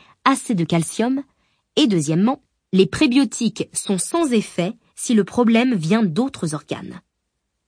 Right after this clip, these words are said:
À la ménopause, nombre de femmes voient leurs os se fragiliser. Les ovaires font leur grande crise existentielle.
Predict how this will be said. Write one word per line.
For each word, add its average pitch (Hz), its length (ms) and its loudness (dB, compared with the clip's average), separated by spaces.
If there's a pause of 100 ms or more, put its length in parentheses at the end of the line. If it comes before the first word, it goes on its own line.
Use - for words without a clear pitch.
(520)
À 190 80 2
la 180 140 4
ménopause, 214 720 2 (440)
nombre 214 540 2
de 151 120 -2
femmes 208 440 0 (120)
voient 190 280 2
leurs 165 300 0
os 233 120 -4
se - 80 -10
fragiliser. 156 720 -2 (840)
Les 208 260 4
ovaires 285 420 2
font - 180 -2
leur 175 220 2
grande 220 340 2
crise 247 320 -2
existentielle. 196 840 -4